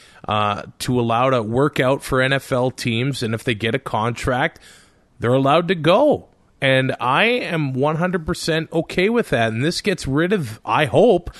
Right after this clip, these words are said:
these one-year contracts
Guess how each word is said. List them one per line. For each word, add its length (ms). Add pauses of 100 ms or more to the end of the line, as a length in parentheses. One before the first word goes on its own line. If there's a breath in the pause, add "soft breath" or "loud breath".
(360 loud breath)
these 420
one-year 760
contracts 1040